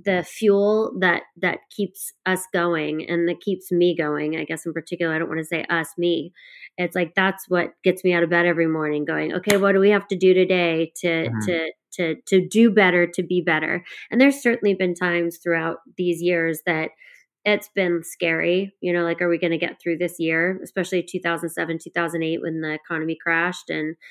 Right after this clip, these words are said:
Speaker 1: especially at the beginning of this pandemic. Like, I was petrified, like, "What's, what's gonna happen?" But, um, I, I, I think we all have an inner strength and a confidence in what we're doing.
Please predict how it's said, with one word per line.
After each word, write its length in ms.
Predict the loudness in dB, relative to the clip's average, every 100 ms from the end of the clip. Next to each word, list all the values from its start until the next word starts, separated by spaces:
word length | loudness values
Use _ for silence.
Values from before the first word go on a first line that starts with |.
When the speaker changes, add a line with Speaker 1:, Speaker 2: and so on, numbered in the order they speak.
| -20
Speaker 1:
especially 340 | -4 0 2 0
at 80 | 0
the 80 |
beginning 340 | 0 2 2 0
of 80 | -2
this 160 | -6
pandemic. 600 | -6 -4 -2 0 -2 -4 -12 -20 _ _ -8
Like, 120 | -4
I 120 | -2
was 80 | -2 -2
petrified, 580 | -4 -4 -6 -4 -2 -2
like, 140 | -6 -6
"What's, 220 | -10 -10
what's 180 | -14 -12
gonna 200 | -6 -4
happen?" 560 | -2 -4 -4 -6 -6 -4
But, 220 | -4 -4 -8 _ _ _ _ _ _ -2
um, 540 | -2 0 -4 -6 -12 _ _ _ _ _ -4
I, 120 | -2
I, 240 | -2 -2 -2
I 80 | 0
think 280 | 0 -2 0
we 160 | 2
all 160 | 4 4
have 160 | 2 0
an 80 |
inner 240 | 0 0 -2
strength 400 | -2 -2 -2 0
and 120 | -4
a 40 | -4
confidence 600 | -2 -4 -2 -2 -2 -2
in 120 | -4
what 180 | -4 -4
we're 60 |
doing. 600 | -4 -4 -4 -4 -4 -8